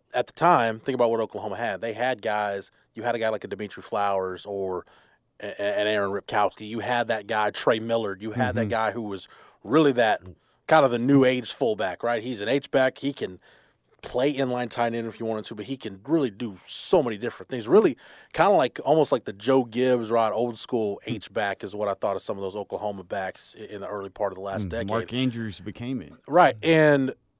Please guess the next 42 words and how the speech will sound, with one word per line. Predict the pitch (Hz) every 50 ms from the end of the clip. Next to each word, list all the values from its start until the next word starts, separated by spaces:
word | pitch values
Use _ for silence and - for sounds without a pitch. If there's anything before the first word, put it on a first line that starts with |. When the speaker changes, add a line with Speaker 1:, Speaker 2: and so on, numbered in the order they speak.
| _ _ _ -
Speaker 1:
Tom | - 165 165 165 156
Herman, | 147 160 185 180 143 147 156 151
I'm | 135 123
glad | 123 131 127 123
you | 123 127
brought | 113 127 127 127 127
up | 120
Mark | 123 127 120 110
Andrews, | 135 147 175 160 131 123 110
Matt, | 120 135 139 -
'cause | - 120
Tom | - 143 143 139 131
Herman | 135 147 151 143
specifically | - - 131 - - 143 123 120 123 120
mentioned | 143 175 170 - 120
at | 120 110
O | 123 135 135
U | 123 120 143 170 160 139
early | 117 123 139 143 131
in | 120 120
Lincoln | 131 127 - 113
Riley's | 113 131 135 120 110 -
tenure, | - 165 170 147 127 113 - - - - _ _
they | - 123 165
were | 202 160
running | 139 165 185 143
a |
lot | 127 120 113
of | 101
twelve | - - 123 113 110 -
personnel | - 113 104 - 113 113 107 110
with | 131 131
Dimitri | - 107 110 110 107 - 104
Flowers | - - 117 110 107 104 98 95 95 -
and | - 113 107
Mark | 104 101 98 -
Andrews. | 151 170 117 87 90 90 -
So | - 135 139
like | 165 190 180 -
you | 135 120
said, | - - 262 160
Rod, | 117 117 127 139 143